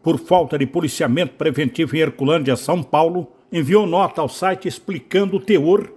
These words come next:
da decisão do Tribunal de Justiça. O cliente dele, menor de idade, em maio de dois mil e vinte e quatro,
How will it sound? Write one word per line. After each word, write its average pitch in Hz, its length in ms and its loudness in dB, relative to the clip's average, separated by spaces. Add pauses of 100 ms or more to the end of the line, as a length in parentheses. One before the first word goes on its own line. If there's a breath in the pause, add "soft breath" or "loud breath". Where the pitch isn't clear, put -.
(140 loud breath)
da 170 120 -2
decisão 208 580 0
do 202 100 0
Tribunal 190 460 0
de 180 100 -2
Justiça. 151 600 -2 (240)
O - 40 -20
cliente 123 380 2
dele, 156 260 2
menor 113 320 -4
de 131 120 -4
idade, 147 420 -4 (180)
em 151 140 0
maio 147 340 0
de 113 140 -4
dois 135 180 0
mil 101 140 -6
e - 20 -4
vinte 135 260 -8
e - 40 -4
quatro, 190 360 -4